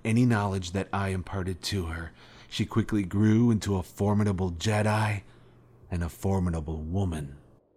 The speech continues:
It is said that Jedi embrace serenity as a way of life,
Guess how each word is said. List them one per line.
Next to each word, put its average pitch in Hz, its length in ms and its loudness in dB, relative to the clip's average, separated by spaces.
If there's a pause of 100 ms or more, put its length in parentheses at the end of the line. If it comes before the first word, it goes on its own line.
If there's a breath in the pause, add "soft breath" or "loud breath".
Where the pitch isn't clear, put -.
(260)
It 123 140 -2
is 123 120 0
said 87 540 2
that 82 240 -4
Jedi 87 500 2
embrace 82 460 -2
serenity 85 720 -2
as 78 100 -8
a 82 80 -6
way 85 200 -4
of 80 180 -6
life, 87 480 -6